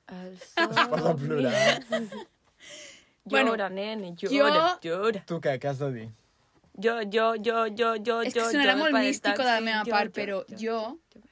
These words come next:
Speaker 3: només he tingut... Bueno, he tingut més malsons a la vida, però des de que em vaig posar l'atrapasueños
Speaker 1: Què?
Speaker 3: no he tingut mai un malson.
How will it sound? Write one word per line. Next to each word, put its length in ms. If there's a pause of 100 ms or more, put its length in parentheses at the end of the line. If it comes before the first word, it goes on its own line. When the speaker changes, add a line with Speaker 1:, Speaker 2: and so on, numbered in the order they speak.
Speaker 3:
només 240
he 40
tingut... 400
Bueno, 260 (460)
he 100
tingut 220
més 180
malsons 380
a 20
la 120
vida, 200
però 140
des 180
de 120
que 60
em 120
vaig 160
posar 220
l'atrapasueños 960 (1040)
Speaker 1:
Què? 220 (220)
Speaker 3:
no 120
he 80
tingut 400
mai 220
un 100
malson. 560